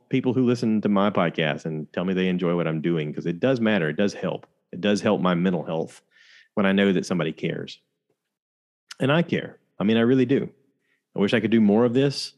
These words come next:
Uh, life gets in the way sometimes, but, you know, it, that's sort of what we're all dealing with. And at the end of the day, you just gotta make yourself do the thing that you don't wanna do sometimes, or that,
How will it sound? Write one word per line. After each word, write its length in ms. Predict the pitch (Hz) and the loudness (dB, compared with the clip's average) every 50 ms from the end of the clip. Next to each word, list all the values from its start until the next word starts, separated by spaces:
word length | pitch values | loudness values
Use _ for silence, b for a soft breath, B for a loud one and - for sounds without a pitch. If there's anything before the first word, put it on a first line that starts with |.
| _ | _
Uh, 280 | - - 82 80 80 73 | -4 -2 0 0 0 0
life 240 | 76 76 92 98 - | 0 0 -2 0 0
gets 160 | 123 95 113 | -2 0 0
in 60 | 110 | 0
the 60 | 110 | 2
way 140 | 110 113 117 | 2 2 0
sometimes, 500 | 117 - 120 113 104 113 117 123 127 120 | 0 -2 -4 -2 0 0 0 0 -2 -2
but, 240 | 110 101 87 85 - _ _ _ _ _ _ _ _ _ _ _ _ _ _ _ | -2 -2 -4 -4 -4 _ _ _ _ _ _ _ _ _ _ _ _ _ _ _
you 80 | 120 104 | 2 2
know, 340 | 98 98 107 120 123 120 120 - _ _ - _ - | 4 4 4 4 2 -2 -6 -12 _ _ -14 _ -2
it, 340 | 123 117 - - - 95 | -2 -2 -4 -6 -14 -4
that's 220 | - 107 98 - - | -2 -2 -2 0 0
sort 180 | - 117 120 | 0 2 4
of 320 | 120 117 104 - - - - | 4 2 2 -2 -6 -4 -2
what 140 | 123 113 101 | 0 2 2
we're 160 | 120 110 101 | 2 4 4
all 100 | 92 90 | 2 2
dealing 300 | 82 85 82 76 78 73 | 2 0 -2 -2 -2 -2
with. 280 | 67 60 - - - _ _ | -4 -6 -6 -8 -12 _ _
And 480 | - 98 101 101 98 98 98 95 - - - _ _ _ _ _ _ _ _ _ _ _ - | -2 0 2 2 2 2 2 0 -2 -6 -14 _ _ _ _ _ _ _ _ _ _ _ -8
at 80 | 104 - | -4 -2
the 100 | 113 120 | 0 2
end 80 | 143 | 4
of 60 | 139 120 | 4 4
the 60 | 117 | 4
day, 180 | 123 127 120 | 4 4 4
you 120 | 107 101 101 | 4 2 4
just 280 | 95 110 113 - - | 2 2 0 0 0
gotta 200 | - 104 101 101 | 0 2 2 2
make 240 | 98 98 98 98 - | 4 2 2 2 2
yourself 580 | - 95 - - 104 95 90 87 - - - _ _ - | 0 -2 0 0 0 0 0 0 -2 -10 -20 _ _ -2
do 160 | - 98 95 | 0 2 2
the 140 | 87 85 85 | 2 0 -2
thing 320 | - - 95 87 87 87 87 | 0 0 0 0 2 0 0
that 160 | 87 80 - | -2 -2 -2
you 80 | 92 | -4
don't 300 | 82 85 90 87 90 85 | -2 0 0 2 2 2
wanna 200 | 87 87 85 85 | 0 -2 -2 -2
do 300 | 82 80 92 87 82 82 | -2 -2 0 0 0 0
sometimes, 580 | - - 80 78 - 87 82 80 76 78 78 - | -2 -4 -8 -6 -4 -4 -2 -2 -2 -4 -6 -4
or 180 | - 101 101 101 | -2 0 2 2
that, 180 | 104 - - | 2 0 -2